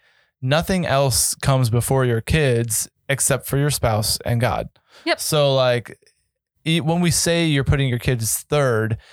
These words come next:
Speaker 1: it doesn't necessarily mean that they're taking a back seat to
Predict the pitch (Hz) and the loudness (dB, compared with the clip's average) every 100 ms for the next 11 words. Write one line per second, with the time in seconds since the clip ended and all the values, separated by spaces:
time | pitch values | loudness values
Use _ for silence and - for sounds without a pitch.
0 | - 160 170 190 151 135 123 135 131 120 | -8 -4 0 0 2 0 2 2 2 2
1 | 135 143 123 120 131 127 - 143 147 135 | 2 2 0 0 0 0 0 0 0 -2
2 | 120 120 - 113 127 113 - - 139 127 | -2 -2 -2 0 -2 -2 -2 0 0 0
3 | 127 | -4